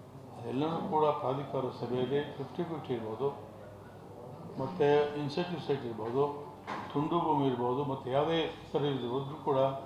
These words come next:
ಪ್ರಾಧಿಕಾರದ ಸಭೆಯಲ್ಲಿ ಅದು ಅನುಮೋದನೆ ಆಗಬೇಕು,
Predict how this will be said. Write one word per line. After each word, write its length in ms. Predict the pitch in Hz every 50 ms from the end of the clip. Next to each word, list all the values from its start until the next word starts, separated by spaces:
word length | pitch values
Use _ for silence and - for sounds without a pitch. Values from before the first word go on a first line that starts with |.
| - - - - - - - -
ಪ್ರಾಧಿಕಾರದ 640 | - 120 135 139 147 139 - 147 135 131 127 127 127 123 -
ಸಭೆಯಲ್ಲಿ 460 | 120 117 131 139 143 139 139 156 160 165 - - - - 135 123
ಅದು 120 | 120 120 123 113
ಅನುಮೋದನೆ 420 | 113 123 139 156 156 143 135 139 131 127
ಆಗಬೇಕು, 260 | 123 123 120 131 156